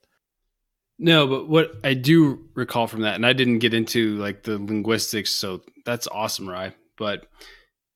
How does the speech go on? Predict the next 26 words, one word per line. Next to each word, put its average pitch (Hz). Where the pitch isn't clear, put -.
there 139
is 143
a 131
sense 131
in 123
that 113
scene 117
where 117
Bilbo 135
plays 123
to 107
his, 101
to 127
Smaug's 113
arrogance 110
a 98
bit, 90
right? 101
And 101
his 110
own 110
knowledge. 104
And 120
that 123
kind 131
of 113